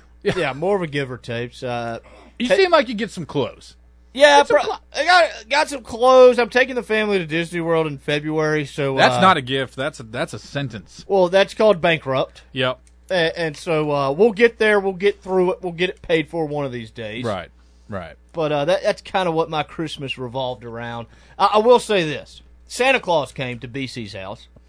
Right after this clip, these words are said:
Speaker 2: and you gotta come over soon. So my girls, they're seven and five. Most of the listening audience, you probably know my fam. You, you see us all over Facebook. We make three posts a day. Uh,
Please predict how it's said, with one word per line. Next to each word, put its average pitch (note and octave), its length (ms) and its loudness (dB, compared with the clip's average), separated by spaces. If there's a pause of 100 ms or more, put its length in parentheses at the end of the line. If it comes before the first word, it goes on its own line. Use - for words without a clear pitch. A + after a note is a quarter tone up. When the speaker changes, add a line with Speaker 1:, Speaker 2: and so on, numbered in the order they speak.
(920)
Speaker 2:
and F3+ 140 -2
you F#3 100 -8
gotta G#3 220 6
come F3 220 -2
over A#2+ 240 -2
soon. E2+ 300 -20 (760)
So A#3 220 6
my A#3 160 4
girls, G3 480 6
they're F#3+ 140 -2
seven G3+ 340 0
and A#3+ 140 -2
five. B2 480 -8
Most E3+ 280 -4
of F#3+ 80 -8
the D#3+ 80 -10
listening D3+ 400 -4
audience, C3+ 380 -4
you C#3+ 60 -12
probably C#3+ 320 -2
know B2+ 160 -6
my A#2+ 100 -8
fam. A2+ 440 -10 (200)
You, C#3+ 160 -8 (100)
you E3 140 -6
see E3+ 240 0
us C#3+ 120 -6
all D3+ 200 0
over B2+ 180 -4
Facebook. A#2+ 480 -10
We C3 80 -10
make C3 240 -8
three C3+ 200 -10
posts A#2 340 -10
a G2 60 -16
day. G2 340 -14 (1080)
Uh, E3 560 2